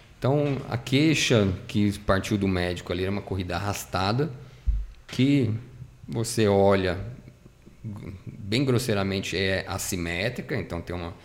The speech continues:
um aspecto de claudicação. E, e aí tá, quem é esse cara?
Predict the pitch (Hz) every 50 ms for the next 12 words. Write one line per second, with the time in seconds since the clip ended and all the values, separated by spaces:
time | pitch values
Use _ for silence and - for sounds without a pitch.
0 | - - - - 90 - - - - 85 - - 98 92 90 92 - 90 90 -
1 | - - - 78 - - - 98 98 120 151 - - - - - - - - -
2 | - - - - - - - - - - - _ _ _ - 104 101 104 104 101
3 | 101 98 98 98 95 95 92 95 101 98 - - - - - - - - 120 -
4 | - - - 110 - - - 160 190 143 - - - - - 101 80 71 - -